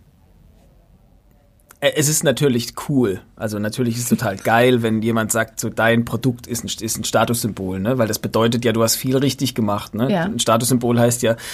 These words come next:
Speaker 1: äh, dass der, der Kunde sich mit deinem Produkt so gut identifizieren
Speaker 2: Genau.
Speaker 1: kann, dass, äh,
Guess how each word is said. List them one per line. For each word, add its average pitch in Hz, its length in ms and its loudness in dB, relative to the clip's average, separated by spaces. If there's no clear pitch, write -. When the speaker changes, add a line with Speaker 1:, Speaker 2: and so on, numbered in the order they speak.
Speaker 1:
äh, 113 340 0
dass 110 280 0
der, 104 320 0
der 98 300 -4
Kunde 131 500 2
sich 120 300 0
mit 120 180 -2
deinem 113 280 2
Produkt 135 420 -6
so 139 160 2
gut 143 280 0
identifizieren 151 880 0
Speaker 2:
Genau. 160 120 -10
Speaker 1:
kann, 160 400 -2
dass, 135 380 0
äh, 123 500 2